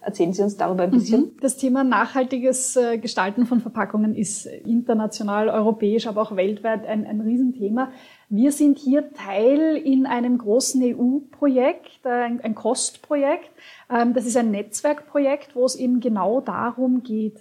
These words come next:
Speaker 2: Das Projekt heißt Circulability. Und, äh, in diesem Projekt gibt's mehrere Arbeitsgruppen. Also da ist Fleisch mit dabei zum Beispiel,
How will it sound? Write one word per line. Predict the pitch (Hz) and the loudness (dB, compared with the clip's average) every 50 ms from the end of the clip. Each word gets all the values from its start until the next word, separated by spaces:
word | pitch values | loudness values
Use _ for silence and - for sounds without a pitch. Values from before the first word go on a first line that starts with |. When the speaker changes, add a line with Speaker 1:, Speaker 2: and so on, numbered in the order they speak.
| - - | -16 -16
Speaker 2:
Das | 202 - | -14 -8
Projekt | - 240 214 214 214 - | -4 -2 -2 -4 -4 -4
heißt | 262 254 240 - | -6 -6 -6 -4
Circulability. | - - 226 220 - 233 226 214 220 208 214 254 262 - - 349 415 480 - _ _ - - - - - _ _ - | -4 -6 -4 -2 0 0 0 0 0 0 -2 -2 -4 -4 -6 -6 -6 -8 -12 _ _ -20 -20 -20 -20 -20 _ _ -2
Und, | 254 262 269 285 285 285 285 | 2 4 4 4 4 4 4
äh, | 269 285 277 | 4 4 6
in | 277 269 269 | 6 4 2
diesem | 277 269 277 269 | 4 4 2 2
Projekt | - 277 247 214 233 233 - - | 4 2 2 2 0 -2 -4 -6
gibt's | 311 294 - - | -6 -6 -6 -6
mehrere | 247 226 226 240 247 262 254 - | -6 -4 -4 -4 -6 -6 -8 -8
Arbeitsgruppen. | - 196 214 226 214 226 208 208 - - - - 202 196 - _ - 208 208 208 208 - | -4 0 0 0 2 0 -2 -2 -4 -12 -10 -10 -10 -10 -10 _ -14 -14 -12 -12 -14 -18
Also | 208 - 214 | -20 -20 -18
da | 208 214 214 | -16 -14 -14
ist | 214 214 - - | -12 -12 -12 -12
Fleisch | - - 262 269 262 247 240 247 247 254 262 254 - - 254 | -12 -6 -2 -2 0 0 2 4 4 4 4 2 -2 -4 -2
mit | 247 247 240 - - _ - | -2 -2 -2 -4 -8 _ -8
dabei | 240 226 233 208 214 233 240 214 | -8 -6 -6 -8 -8 -8 -10 -10
zum | - - 233 214 | -8 -8 -6 -6
Beispiel, | 220 220 220 208 - - - 226 214 | -6 -6 -6 -8 -8 -8 -8 -8 -8